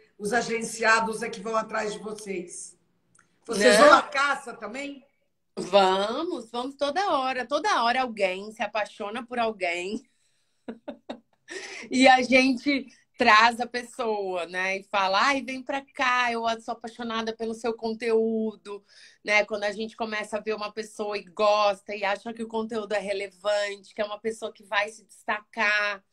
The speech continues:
Speaker 2: aí a gente vai atrás e fala, "Não quer vir? Vem pra cá, vem trabalhar com a gente." Acontece muito, muito, muito,
Speaker 1: Tipo
Speaker 2: muito.
Speaker 1: quem? Fala uns exemplos.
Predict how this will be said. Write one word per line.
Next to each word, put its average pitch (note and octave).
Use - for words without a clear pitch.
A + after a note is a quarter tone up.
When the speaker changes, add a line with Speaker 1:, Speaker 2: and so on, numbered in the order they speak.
Speaker 2:
aí G3
a G#3
gente A3
vai G#3+
atrás C#4
e F#4
fala, C#4
"Não B3
quer E4
vir? C4+
Vem C#4+
pra F#4
cá, C4+
vem B3+
trabalhar B3+
com C4
a B3+
gente." A3+
Acontece B3
muito, D4
muito, A#3
muito, F#3+
Speaker 1:
Tipo E4+
Speaker 2:
muito. D4+
Speaker 1:
quem? A#3+
Fala C4+
uns C#4
exemplos. -